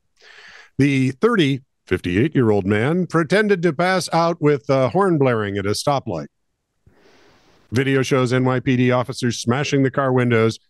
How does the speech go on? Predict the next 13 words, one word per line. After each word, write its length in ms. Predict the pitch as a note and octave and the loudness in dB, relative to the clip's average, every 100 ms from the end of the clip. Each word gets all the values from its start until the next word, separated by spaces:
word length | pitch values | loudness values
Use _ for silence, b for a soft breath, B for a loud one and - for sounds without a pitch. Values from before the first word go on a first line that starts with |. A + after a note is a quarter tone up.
| _ | _
when 140 | A2+ A2+ | -2 0
the 80 | |
door 180 | G#2+ F#2 | 2 0
doesn't 300 | F2+ F#2+ G2+ | 0 0 0
budge 340 | E2 D2+ E2 - B B | -2 -4 -6 -12 B B
and 160 | D3 C#3 | -6 -2
pulling 300 | E3+ D#3+ D3 | 0 0 0
out 240 | C#3 C#3 _ _ _ | -2 -4 _ _ _
Soroya 540 | - C#3+ C#3+ C#3+ A2 G#2+ | -2 2 4 2 0 -4
to 80 | |
check 240 | A#2 B2+ G#2+ | -6 -4 -4
his 140 | G#2 | -4
vitals. 500 | F#2+ G#2 - - - | -2 -4 -6 -16 -20